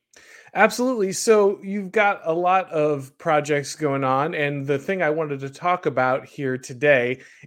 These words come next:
is a piece that you did recently for the American Mind. But before we get too deep in the weeds with all that, for people who aren't aware,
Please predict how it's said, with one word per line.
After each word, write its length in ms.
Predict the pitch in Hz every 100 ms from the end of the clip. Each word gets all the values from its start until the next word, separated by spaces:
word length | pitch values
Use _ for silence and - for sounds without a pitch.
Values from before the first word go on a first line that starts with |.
| -
is 260 | 156 147
a 120 | 156 143
piece 280 | - 214 -
that 180 | 170
you 60 | 160
did 240 | 147 151
recently 440 | 143 135 139 160 147
for 140 | -
the 140 | 147 127
American 580 | 123 131 143 143 127
Mind. 440 | 120 127 127 117 127
But 120 | 165
before 300 | 180 214 233
we 120 | 214
get 280 | 180 170 -
too 200 | - 196
deep 220 | 165 160
in 200 | 160 143
the 80 | 131
weeds 300 | 135 151 139
with 140 | 131
all 180 | 123 120
that, 280 | 127 135 -
for 100 | 170
people 340 | 160 220 202
who 240 | 185 190 165
aren't 260 | 147 170 156
aware, 560 | 139 156 180 147 127